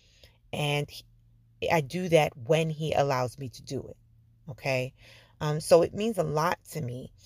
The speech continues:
And I admitted last week that I have run from this call most of my life. And it came to a head when I was disobedient with my direct order two years ago to read the Bible chronologically.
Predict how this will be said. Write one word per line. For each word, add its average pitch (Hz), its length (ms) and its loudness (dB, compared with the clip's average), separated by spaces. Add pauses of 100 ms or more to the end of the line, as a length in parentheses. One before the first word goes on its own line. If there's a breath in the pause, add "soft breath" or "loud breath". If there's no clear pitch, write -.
(300 loud breath)
And 151 440 0
I 156 120 2
admitted 165 380 0
last 160 340 0
week 196 180 -8
that 156 100 2
I 151 80 2
have 147 280 -2
run 185 300 4
from 147 340 -2
this 131 360 0
call 135 400 4
most 147 480 -2
of 170 100 -6
my 185 140 2
life. - 420 0 (380 loud breath)
And 160 100 4
it 156 80 0
came 180 260 -2
to 165 140 4
a 165 80 8
head 185 380 6
when 151 160 -2
I 143 100 0
was 135 160 -4
disobedient 147 800 -4
with 156 160 -8
my 143 140 -2
direct 151 440 2
order 175 320 2 (240 soft breath)
two - 180 -10
years 190 300 -4
ago 135 300 0 (320 soft breath)
to - 140 -8
read 160 500 -2 (160 soft breath)
the 151 100 -4
Bible 143 520 0
chronologically. 139 800 -6